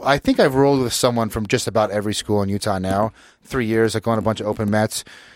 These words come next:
Um, I think we have, I was talking to Pedro about this, who I'm gonna get on the podcast too.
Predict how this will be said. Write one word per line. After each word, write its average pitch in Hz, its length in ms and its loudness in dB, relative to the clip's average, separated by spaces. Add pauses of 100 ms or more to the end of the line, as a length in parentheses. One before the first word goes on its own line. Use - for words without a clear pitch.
(460)
Um, 98 560 -2 (300)
I 175 220 0
think 285 260 -2
we 190 160 2
have, 147 640 0 (500)
I 135 60 2
was - 80 -2
talking 226 160 0
to 185 80 0
Pedro 143 380 2
about 101 280 -2
this, 95 200 -6
who 143 120 4
I'm 131 80 2
gonna 127 140 -2
get 120 60 0
on 117 80 0
the 113 100 0
podcast 113 520 0
too. 104 260 -2